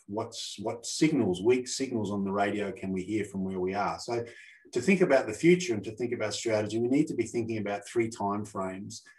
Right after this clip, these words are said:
if we're gonna be able to future-proof our business.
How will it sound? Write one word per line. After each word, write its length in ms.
if 160
we're 80
gonna 240
be 160
able 360
to 140
future-proof 600
our 80
business. 400